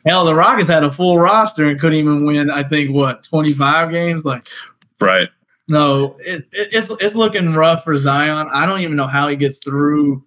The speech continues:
Speaker 1: New Orleans. I, me, honestly, I do think he'll get traded. I just don't know if it's gonna be this Thursday at the draft.
Speaker 2: Right. That's true. I guess, fair point.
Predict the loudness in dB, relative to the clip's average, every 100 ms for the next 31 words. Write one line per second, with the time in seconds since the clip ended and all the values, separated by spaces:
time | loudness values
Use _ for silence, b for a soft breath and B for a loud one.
0 | _ _ _ _ _ -4 0 2 2 0
1 | -2 -4 -4 -8 -6 0 2 2 0 -2
2 | -4 -4 -2 -2 -2 0 2 2 -2 -2
3 | 0 0 0 -4 -2 0 2 0 0 0
4 | 0 -2 -6 -12 -16 -14 -14 -16 -20 -20
5 | _ _ _ -16 -14 -14 -18 -20 -20 -20
6 | -20 -20 _ B B -4 -4 _ _ _
7 | _ _ -4 0 2 2 -2 _ 0 0
8 | -2 -2 0 0 0 -2 0 0 0 -4
9 | _ _ _ _ _ _ _ _ -2 -2
10 | 0 0 0